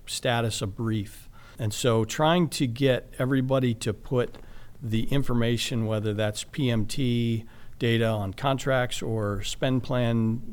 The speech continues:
data into the tool, so that you don't have to ask anybody for it. You can follow along what the teams are doing, like footprints in the snow, and you don't ever have to bother them. That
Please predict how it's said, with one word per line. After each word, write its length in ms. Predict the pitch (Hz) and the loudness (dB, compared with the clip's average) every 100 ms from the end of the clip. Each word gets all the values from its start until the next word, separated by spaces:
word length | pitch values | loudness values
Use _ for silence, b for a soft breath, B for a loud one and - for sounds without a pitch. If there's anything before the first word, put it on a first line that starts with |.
| 147 | -2
data 360 | 120 117 117 120 | 2 4 2 2
into 320 | 113 101 120 | 0 0 -2
the 120 | 98 | -4
tool, 580 | - 170 135 113 110 - B B B | -2 0 2 2 0 -4 B B B
so 200 | - 147 123 | -2 2 4
that 200 | 120 - - - - - - | 2 0 -14 -16 -14 -12 -2
you 140 | 131 | 2
don't 200 | 143 175 | 4 4
have 200 | 143 165 - | 2 0 -2
to 180 | - 113 | -4 0
ask 320 | 123 - 110 | 0 0 0
anybody 400 | 98 101 92 87 | 0 -2 -4 -6
for 300 | - 101 92 | -6 -6 -6
it. 100 | - - - | -10 -14 -4
You 100 | 120 | -2
can 180 | - 101 | 0 -2
follow 440 | - 143 147 139 | 2 4 6 6
along 560 | 135 127 131 131 127 113 | 4 4 4 4 2 2
what 280 | 117 123 - | 2 0 0
the 100 | 113 | -4
teams 400 | - 151 139 117 | -2 0 2 2
are 100 | 107 | 2
doing, 420 | 110 117 113 107 | 4 6 6 6
like 300 | 107 101 101 - - | 4 0 -2 -6 -8
footprints 520 | - 135 - 120 101 113 | -2 -4 -2 -4 -2 -2
in 80 | 101 | -4
the 80 | |
snow, 520 | - 131 123 104 101 - B B - | -4 0 0 0 -2 -6 B B -4
and 100 | 120 | 0
you 60 | 117 | 2
don't 240 | 147 147 | 2 2
ever 240 | 151 135 117 | 2 0 0
have 260 | 123 107 - | 0 -4 -4
to 60 | |
bother 340 | 104 98 98 90 | -2 -2 -2 -4
them. 300 | 92 87 - | -6 -8 -10
That 440 | 120 131 135 139 | -4 2 4 2